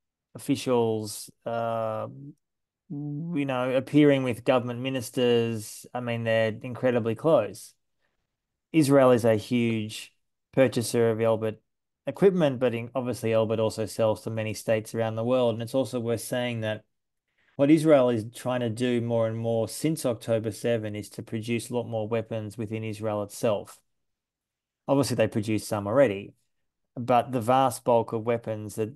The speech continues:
Israel's using in Gaza is coming from, as I said, two countries, the U S and Germany. And I think Israel is thinking that it's not gonna happen anytime soon, frankly, but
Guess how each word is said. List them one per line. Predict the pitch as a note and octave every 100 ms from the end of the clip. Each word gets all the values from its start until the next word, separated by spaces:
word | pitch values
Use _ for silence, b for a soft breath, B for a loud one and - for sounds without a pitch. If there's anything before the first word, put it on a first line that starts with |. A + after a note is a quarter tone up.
| _
Israel's | - A#2 A2+ A2 G#2+ G#2+
using | G#2+ A2 G#2+ G#2+ G#2+ A2+
in | A#2+ A2 G#2+ G#2 G#2 - _ -
Gaza | C3 C3 A2 G#2+
is | G#2+
coming | - A2 A2 G#2 G2+
from, | F#2+ - G#2+
as | G#2
I | G#2
said, | - A2 G#2 - _ _
two | - A#2
countries, | A#2 A#2 G2+ G2 G#2
the | -
U | A2 A2 G#2+
S | G#2 G2+
and | G#2+ G2+
Germany. | A2 G#2+ G#2 F#2+ - _ _ _ _ _ _ _ _ _ _ _ _ _
And | B2+ A#2+ A#2+ A#2 A#2 A2+ A2+ A2 _ _ _
I | C#3+
think | A#2+ C#3
Israel | C#3 C3 C3+ B2+ B2 A#2+ A2+ A2+
is | B2+ A#2
thinking | - D#3+ F3 - C#3 A#2+ A2+ A2
that | A2+ A2 A2 - _ _ _ _ _ _ _ _ _ _ _ _
it's |
not | B2 G#2+
gonna | G2
happen | F#2+ G#2+
anytime | G2+ F#2+ G2+ G2
soon, | - A2 G2 F#2+
frankly, | - G#2+ B2+ C#3+
but | B2 A2+